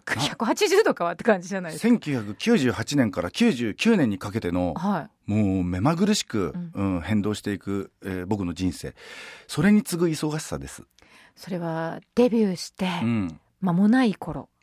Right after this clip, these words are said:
Speaker 2: だ、王子ブーム的なことがあって。
Speaker 1: 人盛り上がりしてと。
Speaker 2: うん。で、飽きちゃって。
Speaker 1: え、飽きちゃって。
Speaker 2: うん。王子、王子辞めたい。
Speaker 1: <laughs> 飽きちゃって言わない。
Speaker 2: うん。王子ね、辞めますって言って。
Speaker 1: プリンスの真似したんじゃない？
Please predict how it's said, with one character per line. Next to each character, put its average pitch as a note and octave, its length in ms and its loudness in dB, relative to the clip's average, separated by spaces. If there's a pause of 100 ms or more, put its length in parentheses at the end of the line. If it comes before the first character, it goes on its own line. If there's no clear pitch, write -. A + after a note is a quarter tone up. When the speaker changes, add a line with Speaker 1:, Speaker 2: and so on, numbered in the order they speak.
Speaker 2:
だ、 G#2 140 -4
王 G#2 180 -2
子 F#2+ 140 -6
ブ A2 160 -2
ー - 20 0
ム F#2 200 -2
的 - 240 -6
な G2 80 0
こ G#2+ 100 -4
と F#2+ 100 -4
が E2 120 -4
あ F#2+ 40 -4
っ - 60 -10
て。 - 300 -12
Speaker 1:
人 - 260 4
盛 G#3+ 240 4
り G#3+ 80 4
上 G#3 80 2
が F3 120 0
り D#3+ 120 -4
し - 140 -12
て G3 180 -2
と。 A3+ 140 2
Speaker 2:
う - 20 0
ん。 E2 160 -6 (100)
で、 G#2+ 300 -4 (100)
飽 A#2 80 -2
き - 100 -10
ち G#2 100 -4
ゃ - 20 -6
っ - 40 -8
て。 - 280 -10 (220)
Speaker 1:
え、 A#3 80 2
飽 - 120 -4
き - 100 -10
ち - 60 -10
ゃ - 40 -18
っ - 20 -20
て。 - 80 -4
Speaker 2:
う - 80 -4
ん。 - 160 0 (100)
王 B2 60 2
子、 - 160 0
王 D#3 140 4
子 A2 60 2
辞 G#2+ 120 2
め A2+ 100 0
た - 200 -4
い。 F2+ 60 -4 (200)
Speaker 1:
<laughs> - 160 -2
飽 A#3+ 80 0
き - 80 -12
ち - 60 -8
ゃ - 20 -6
っ F3+ 60 -8
て F3 40 -4
言 E3 60 -2
わ F3 80 0
な - 0 -
い。 - 40 2
Speaker 2:
う - 20 -
ん。 - 20 4
王 C#3+ 40 4
子 G2+ 100 2
ね、 F#3+ 180 0
辞 B2 100 4
め E3+ 100 6
ま D#3+ 100 2
す - 240 -10
っ - 40 -20
て C#3+ 60 -8
言 D3 80 -8
っ - 20 -12
て。 - 80 -18
Speaker 1:
プ - 100 -10
リ A#4+ 80 6
ン - 20 0
ス - 80 -6
の A3 60 4
真 G3 80 2
似 G3 80 2
し - 40 -10
た G3 100 0
ん F3+ 40 0
じ D#3 80 -6
ゃ - 20 -4
な E3 80 0
い？ - 80 -6